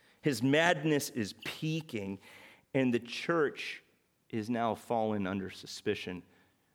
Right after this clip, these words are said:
Imagine living in an environment where you have a, an individual who has supreme authority, can say,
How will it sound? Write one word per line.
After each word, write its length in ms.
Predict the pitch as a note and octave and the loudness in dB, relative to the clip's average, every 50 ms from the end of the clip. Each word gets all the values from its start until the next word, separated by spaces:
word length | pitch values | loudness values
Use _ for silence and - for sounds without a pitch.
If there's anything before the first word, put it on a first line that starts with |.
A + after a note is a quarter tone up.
| _ _ _ - | _ _ _ -2
Imagine 640 | C3 B2+ C3+ D3+ F#3 B3+ C#4 - - B3 F#3 C#3+ B2+ | 0 2 2 2 2 0 0 -2 0 0 0 2 2
living 420 | A#2+ B2+ C3 C3 C3 B2+ B2+ A#2+ | 2 2 2 2 2 2 0 2
in 120 | A#2 A2 G#2+ | 2 0 0
an 80 | G#2 | -2
environment 800 | G2+ G2 G2 G2 F#2 G#2 G2+ G#2 G#2+ G#2 G2+ F#2+ F#2+ F#2+ F#2+ F#2 - - - _ _ _ _ _ _ _ - - - | -2 -4 -4 -4 -2 -2 0 0 0 0 0 0 -2 -2 -4 -6 -10 -14 -20 _ _ _ _ _ _ _ -20 -6 -2
where 80 | A#2+ A#2+ | 0 0
you 140 | A#2+ A#2 A2+ | 0 0 -2
have 400 | - - D3 D#3+ E3+ E3+ D3 B2+ | -2 0 0 0 0 0 0 0
a, 160 | A2 G#2 G#2 - | 0 0 -2 -2
an 100 | - A#2 | -2 0
individual 720 | A2+ A2+ C3+ D3+ C#3 A2 G#2 G#2 A2+ A2+ G#2+ A#2 A2 G2+ G2+ | 0 0 0 0 -2 -4 -2 -2 -2 -2 -2 -2 -2 -2 -2
who 140 | F#2+ G#2+ G2+ | -2 -2 0
has 380 | G#2 G#2 G2 F#2 - - - - | 0 0 0 -2 -6 -10 -16 -16
supreme 1120 | - - - - - - B2 - - - - - - - D3 D3 D3+ D3+ D#3 D3+ C3+ B2+ A#2+ | -14 -12 -10 -8 -6 -6 -6 -8 -8 -12 -18 -18 -12 -8 -4 0 0 2 2 2 2 2 0
authority, 760 | - - G#2 - - - A#2 G2+ G2 G2 F#2+ F2+ F#2 F#2 - - _ | 0 -4 -6 -10 -6 -2 -2 0 0 0 -2 -6 -10 -16 -18 -16 _
can 140 | - A#2 G#2+ | -8 -6 -6
say, 400 | - - B2+ A#2 A2 G#2 G2+ | -4 0 0 2 2 2 0